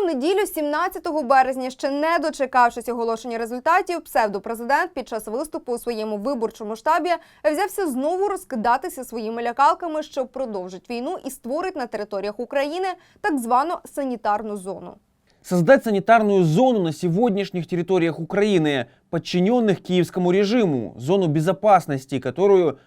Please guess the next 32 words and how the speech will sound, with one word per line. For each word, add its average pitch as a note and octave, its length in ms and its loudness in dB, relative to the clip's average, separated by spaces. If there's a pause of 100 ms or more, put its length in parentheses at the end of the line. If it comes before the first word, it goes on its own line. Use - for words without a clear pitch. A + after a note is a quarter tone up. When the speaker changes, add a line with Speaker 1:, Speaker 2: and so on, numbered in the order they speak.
Speaker 2:
будет F#3 280 2
сложно A3 400 2
преодолеть D#3+ 580 0
средствами F3+ 500 0
поражения, F3 840 0 (260)
прежде E3 320 2
всего F3+ 480 2 (160)
иностранного G3 720 2
производства. D#3 800 2 (160)
Speaker 1:
Тобто A4 460 2
Путін F#4 520 0
поклав D#4+ 360 4
око G4+ 260 2
на E4 160 2
всю E4 320 -2
Харківщину, C4+ 680 2
а C4+ 100 0
під C4 180 -6
загрозою, D4 500 0
ймовірно, D4+ 440 -2
може D4+ 260 -4
опинитися C#4+ 580 -4
і C#4 80 -4
Сумщина, C#4 640 -4
адже B3 260 -4
тільки C#4 260 -6
таким D4 480 -2
чином D4+ 400 -4
на A#3+ 100 -2
Білгородщині B3+ 800 -4
поменшає C4+ 640 -4
сюрпризів. A#3 720 -4